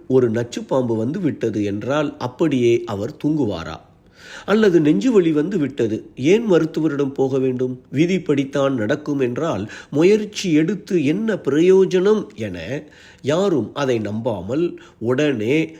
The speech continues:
மருத்துவரிடம் போகிறோம். இவ்வுலகில் தீர்மானிக்கப்பட்டது ஏதும் இருக்கிறதா என்றால், ஒன்றே ஒன்றுதான். என்ன செய்கிறோமோ, அதாவது என்ன செயலை செய்கிறோமோ,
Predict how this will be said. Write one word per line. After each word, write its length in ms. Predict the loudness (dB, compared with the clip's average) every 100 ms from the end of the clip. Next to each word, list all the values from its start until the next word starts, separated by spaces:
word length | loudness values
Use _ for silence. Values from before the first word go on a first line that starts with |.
| -8
மருத்துவரிடம் 880 | 0 0 0 -4 -4 -4 -6 -8 -10 -6
போகிறோம். 580 | -2 -2 -4 -12 -14 _ _ _ _ -20 -20 -12 2
இவ்வுலகில் 840 | 2 4 2 2 2 2 0 -4
தீர்மானிக்கப்பட்டது 1300 | -2 0 0 0 2 0 0 -2 -2 -4 0 2 4 2 0
ஏதும் 420 | 2 2 0 -2
இருக்கிறதா 840 | 0 2 2 0 0 0 0 -2 -4
என்றால், 680 | -8 -8 -6 -6 -8 -10 -8
ஒன்றே 560 | -2 -2 2 2 2 0
ஒன்றுதான். 540 | -4 -4 -4 -4 -6 -12 _ _ _ _ _ _ 0
என்ன 420 | 2 4 2 2 2
செய்கிறோமோ, 720 | 2 4 4 4 4 2 0 -6 -20 _ _ _ _ -2
அதாவது 480 | 2 4 4 2
என்ன 320 | 0 0 2 0
செயலை 480 | 0 0 2 0 -2
செய்கிறோமோ, 680 | -2 0 2 2 0 -2